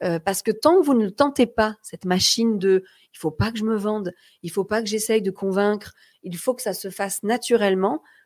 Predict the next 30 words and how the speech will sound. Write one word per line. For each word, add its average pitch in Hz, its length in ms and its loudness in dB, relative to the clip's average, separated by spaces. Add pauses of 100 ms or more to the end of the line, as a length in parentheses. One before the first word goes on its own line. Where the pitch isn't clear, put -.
vous 190 160 -4
devez 196 300 2
juste 202 680 2 (460)
me 170 100 -2
faire 160 320 -6
comprendre 208 720 -2 (420)
que - 80 -10
vous 170 260 -4
me 214 240 2
connaissez, 202 580 2
moi, 185 300 6
votre 175 300 -2
cible, - 460 -6 (600)
et 202 160 4
que 233 120 0
vous 202 180 -2
me 208 100 2
connaissez 202 460 0
par - 360 2
cœur, 180 420 0 (340)
et 185 100 0
que 214 120 0
c'est 220 160 -4
pour 214 260 -2
ça 302 260 0
que 196 80 -6
vous 202 120 -4
faites 202 180 -2
ça 185 200 2
aujourd'hui. 175 440 -2